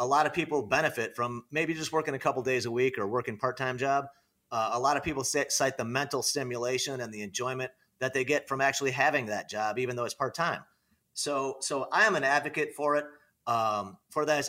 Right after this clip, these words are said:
And, and on the Social Security note, talking about seventy and, and the full retirement age, sixty-six or sixty-seven, uh, you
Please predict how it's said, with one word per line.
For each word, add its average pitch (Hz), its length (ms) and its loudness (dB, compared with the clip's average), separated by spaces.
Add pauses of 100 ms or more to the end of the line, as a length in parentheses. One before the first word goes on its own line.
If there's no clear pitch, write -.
And, 135 180 -2
and 151 140 2
on 196 140 4
the 185 60 4
Social 170 160 4
Security 156 380 2
note, 147 300 4
talking 156 280 2
about 143 180 2
seventy 143 480 0
and, 123 160 -6
and 123 140 -6
the 113 40 -10
full 147 180 2
retirement 135 400 0
age, 131 240 2
sixty-six 127 600 -2
or 110 40 -8
sixty-seven, 131 640 -2 (540)
uh, 117 220 0 (100)
you 135 180 -8